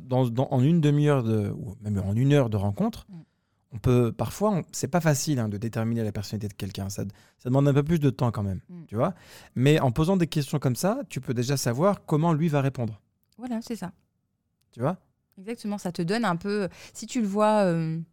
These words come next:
Speaker 2: ben, avec Mohamed, quand je lui demandais, euh, ses qualités et qu'il me répondait, euh, tout simplement, ah ben, euh,
Speaker 1: Tu vas
Speaker 2: il
Speaker 1: répondre.
Speaker 2: faisait, il faisait une blague, bah,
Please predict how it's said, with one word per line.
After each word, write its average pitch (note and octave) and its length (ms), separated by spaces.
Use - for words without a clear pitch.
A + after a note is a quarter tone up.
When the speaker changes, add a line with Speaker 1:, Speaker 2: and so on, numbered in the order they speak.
Speaker 2:
ben, D#3+ 180
avec F3+ 240
Mohamed, G3 440
quand G3+ 120
je E3 80
lui E3+ 80
demandais, F3 480
euh, D#3+ 200
ses E3 200
qualités D#3+ 500
et A3+ 60
qu'il E3+ 140
me E3 60
répondait, E3+ 540
euh, D3+ 140
tout - 140
simplement, E3 480
ah D3 160
ben, D3 360
euh, D3+ 280
Speaker 1:
Tu - 80
vas G3 80
Speaker 2:
il - 20
Speaker 1:
répondre. F3 140
Speaker 2:
faisait, G3 120
il F#3+ 140
faisait E3+ 100
une E3+ 140
blague, G3+ 400
bah, D3+ 340